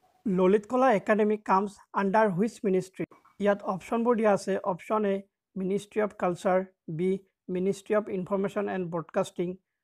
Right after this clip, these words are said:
অপশ্যন চি বথ এ এণ্ড বি, অপশ্যন ডি নান অফ দিজ। ইয়াত শুদ্ধ উত্তৰটো হ'ল এ মিনিষ্ট্ৰী অফ কালচাৰ। হু ইজ চেয়াৰমেন অফ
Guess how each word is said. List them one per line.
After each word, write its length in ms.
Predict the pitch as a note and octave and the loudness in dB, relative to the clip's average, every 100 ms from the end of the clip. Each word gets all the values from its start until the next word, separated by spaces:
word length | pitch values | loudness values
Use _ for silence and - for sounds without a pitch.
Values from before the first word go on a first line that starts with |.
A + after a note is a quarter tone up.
| _ - | _ -12
অপশ্যন 320 | F3 - G#3 | -10 -4 -4
চি 240 | G3+ G3 F#3+ | -2 -2 -2
বথ 380 | E3 F#3 G3 - - | -2 -2 -4 -8 -4
এ 100 | F#3 | -2
এণ্ড 260 | F3+ F#3+ | 0 -2
বি, 200 | D#3+ F3+ | -4 -4
অপশ্যন 380 | G3 E3+ - G3+ | -4 -6 -6 -4
ডি 100 | G3 | -2
নান 240 | F#3 E3+ F3+ | -2 -2 -2
অফ 100 | F3 | -4
দিজ। 260 | D#3 D#3 - _ _ _ _ | -4 -4 -6 _ _ _ _
ইয়াত 180 | G3+ G3+ | 0 0
শুদ্ধ 300 | - A3 D3+ | 0 -6 0
উত্তৰটো 440 | G3+ G3+ G#3 F#3+ F#3+ | 0 0 -2 -2 0
হ'ল 140 | G#3 - | -2 0
এ 200 | G3 E3 _ _ - | -2 -2 _ _ -8
মিনিষ্ট্ৰী 460 | F3 F3 F#3 - G3+ | -4 -2 -4 -2 -2
অফ 80 | G3+ | -2
কালচাৰ। 440 | - F3 - F3 D3 B2+ _ _ _ _ _ | -4 -4 -2 -4 -4 -8 _ _ _ _ _
হু 400 | _ - G3 A#3+ | _ 2 6 6
ইজ 220 | - G#3+ G#3+ - - | 4 0 -2 -6 0
চেয়াৰমেন 400 | G3+ G#3 A3 | 2 4 2
অফ 100 | G#3 | 2